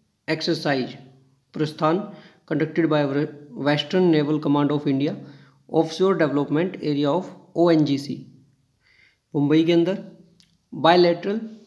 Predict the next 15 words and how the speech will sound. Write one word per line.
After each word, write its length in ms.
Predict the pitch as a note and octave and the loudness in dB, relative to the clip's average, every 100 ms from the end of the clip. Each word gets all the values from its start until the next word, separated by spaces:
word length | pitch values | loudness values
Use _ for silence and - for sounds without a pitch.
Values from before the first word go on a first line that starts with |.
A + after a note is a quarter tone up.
| E3+ D#3 | -6 -2
मैरीटाइम 500 | E3 E3+ F3 F3+ D#3 | 0 0 0 0 0
एक्सरसाइज, 600 | D3 D3 C#3+ B2+ B2 - - _ _ _ _ _ _ _ _ _ - | -4 -8 -6 -6 -8 -12 -20 _ _ _ _ _ _ _ _ _ -10
बायलैटरल 580 | D3+ D3 D3 C#3+ G#3+ A#3 - - - | -2 2 2 -2 -4 -6 -8 -16 -4
मैरीटाइम 540 | D3+ D3+ D3+ F3 F#3+ | 0 0 0 0 0
एक्सरसाइज 500 | D#3+ D3+ D3 D3 E3 | -6 -8 -10 -4 -4
स्लाइनेक्स, 600 | F3 D#3+ D3 C#3 B2+ - - - - _ _ _ - | -4 -2 0 0 -4 -8 -18 -20 -20 _ _ _ -4
श्रीलंका 440 | D#3+ D#3 D#3 D#3 | 0 2 2 2
and 100 | D#3+ | 2
इंडिया, 340 | C#3+ C#3 D3 F#3+ - - - _ _ | 2 0 -2 -4 -12 -20 -20 _ _
विशाखापट्टनम, 840 | D3 D3+ E3+ E3+ F#3 F#3 F3+ G3 F3+ | -6 0 2 2 2 0 0 -4 -2
आंध्र 300 | C3+ B2 C3+ | -4 -4 -8
प्रदेश। 480 | A#2+ - - - - _ _ _ _ _ _ _ _ _ _ _ _ | -10 -12 -14 -14 -20 _ _ _ _ _ _ _ _ _ _ _ _
सुरक्षा 440 | - D#3+ F3+ - G#3+ | -8 -4 -4 -2 0
कवच 320 | G3 F3 F3 | 2 0 0
टू 80 | F#3 | -2